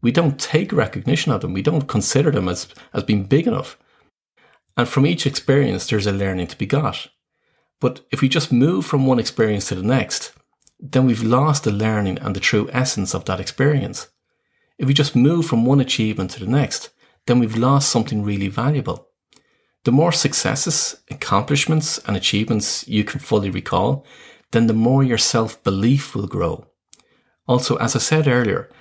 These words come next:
self-belief is that inner knowing that we can achieve whatever it is that we put our minds to. Now, if we don't think we can do something, then we won't have the belief. This brings me to our confidence levels.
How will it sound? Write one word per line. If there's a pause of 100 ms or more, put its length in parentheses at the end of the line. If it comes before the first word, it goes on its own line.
(160)
self-belief
is
that
inner
knowing (260)
that
we
can
achieve
whatever
it
is
that
we
put
our
minds
to. (500)
Now, (160)
if
we
don't
think
we
can
do
something, (480)
then
we
won't
have
the
belief. (640)
This
brings
me
to
our
confidence
levels.